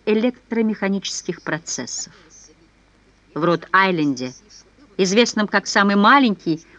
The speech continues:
из пятидесяти штатов, на удивление сохранились безбрежные американские просторы,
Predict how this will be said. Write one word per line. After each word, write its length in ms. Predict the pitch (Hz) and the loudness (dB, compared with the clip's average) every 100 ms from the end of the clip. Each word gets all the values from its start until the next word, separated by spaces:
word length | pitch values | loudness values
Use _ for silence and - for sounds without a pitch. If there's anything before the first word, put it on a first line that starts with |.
| _ _ - | _ _ -6
из 180 | 190 - | -6 -2
пятидесяти 720 | 226 - 226 165 160 - 190 | -4 -2 -4 -4 -6 -8 -6
штатов, 500 | - - 143 - 131 - - - | -4 -2 -2 -4 -16 -20 -20 -10
на 100 | - | 0
удивление 560 | 220 208 247 269 330 302 | 2 4 6 6 8 6
сохранились 600 | - 254 226 233 233 202 | 4 2 2 4 2 0
безбрежные 720 | 170 202 175 175 233 220 196 | 2 2 2 4 4 4 2
американские 640 | 190 185 180 180 170 - 160 | 2 2 2 0 -2 -4 -4
просторы, 680 | 160 147 - - 254 202 | -4 -4 -4 0 2 2